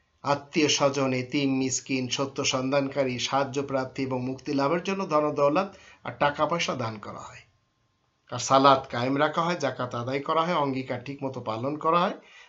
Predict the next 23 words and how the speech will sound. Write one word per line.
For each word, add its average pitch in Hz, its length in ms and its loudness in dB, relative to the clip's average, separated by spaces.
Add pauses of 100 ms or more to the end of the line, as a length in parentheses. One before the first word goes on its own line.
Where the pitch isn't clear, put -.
আর 143 140 2
অভাব, 151 560 10
রোগ 180 380 4
এবং 160 260 0
দুঃখ 156 320 -2
ক্লেশের 220 380 0
সময় 185 260 2
যারা 151 240 4
ধৈর্য 151 360 -4
ধারণ 156 320 0
করে 123 220 -6
চলে, 151 320 0 (320)
এরাই 135 260 0
তো 185 160 -4
সেই 147 320 0
দল, 120 400 -2
উলাইকা 147 440 0
আল্লাযিনা 127 420 -4
সাদাকু 156 500 0
ওয়া 165 80 2
উলাইকা 139 640 -2
হুমুল 139 240 -6
মুত্তাকুন, - 580 -14